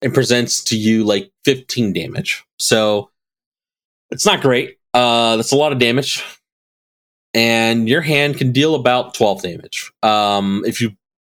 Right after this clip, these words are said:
if you got ri-, if you had three card, three of those cards, you know, so you had, uh, uh, a Shrill, Mavri, and Blue, and you had a Mortgatide in your hand as well. So you're like, "Okay, so if I keep my whole hand, I take this fifteen,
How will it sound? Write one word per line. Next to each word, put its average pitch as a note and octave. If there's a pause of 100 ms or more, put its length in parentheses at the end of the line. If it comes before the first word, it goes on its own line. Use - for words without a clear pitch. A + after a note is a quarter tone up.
(100)
if A#2
you A2+
got A2+
ri-, A2+
if A2
you B2
had A#2
three A#2+
card, F#2
three B2+
of G2+
those F#2+
cards, E2
you F#2+
know, F2+
so A2
you G#2+
had, G2 (180)
uh, G2+ (180)
uh, G#2 (520)
a -
Shrill, C3+
Mavri, A2
and G#2
Blue, D#2+ (260)
and B2
you A2+
had A2+
a G#2
Mortgatide G#2+
in F2+
your F2+
hand F2+
as F#2
well. C3+ (500)
So -
you're G2+
like, G2+
"Okay, G#2+
so G2+
if G2+
I G2
keep -
my C3
whole A2+
hand, G#2
I F#2
take A2
this -
fifteen, E3